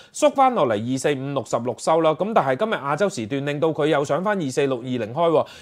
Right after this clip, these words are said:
其實開始越收越窄。自從喺十二月十號曾經落過二三百九十四嘅時候，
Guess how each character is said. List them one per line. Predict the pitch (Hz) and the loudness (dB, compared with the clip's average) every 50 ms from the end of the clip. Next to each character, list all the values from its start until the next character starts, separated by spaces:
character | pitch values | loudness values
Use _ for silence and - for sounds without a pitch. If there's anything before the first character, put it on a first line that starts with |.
| - - | -8 -2
其 | - 170 | 0 0
實 | 165 190 | 2 2
開 | 175 196 233 262 262 247 - | 2 2 4 4 2 2 0
始 | 190 202 | -2 -2
越 | 190 156 135 | -2 -2 0
收 | - 190 185 180 | 2 2 2 2
越 | 151 123 | 0 -2
窄。 | 117 - - 151 135 | -4 -4 -2 -2 -2
自 | 131 - 190 202 208 202 175 | -2 -2 -2 -2 0 0 -2
從 | 165 156 139 147 | -2 -2 -2 -2
喺 | 165 202 240 | -2 -2 0
十 | - 196 | 0 -2
二 | 147 | -2
月 | 139 139 143 143 | -2 -2 -2 -2
十 | 143 135 151 | -2 -2 -4
號 | 135 139 135 139 | -2 0 -2 -2
曾 | 139 - 139 123 127 135 | -2 -4 -6 -6 -4 -2
經 | 220 233 233 | -2 0 0
落 | 208 151 | 0 -2
過 | 123 - 143 139 | -2 -2 -2 -2
二 | 135 131 127 127 | -2 -2 -6 -6
三 | 131 - 175 180 175 | -2 0 0 0 0
百 | - 131 117 - | 0 -2 -2 -2
九 | 120 120 156 | -4 -4 -2
十 | 151 135 - | -4 -4 -4
四 | - 135 | -2 -2
嘅 | 120 123 123 120 | -2 0 0 -2
時 | 113 - 117 113 | -2 -2 -2 0
候， | 113 117 113 | 0 0 0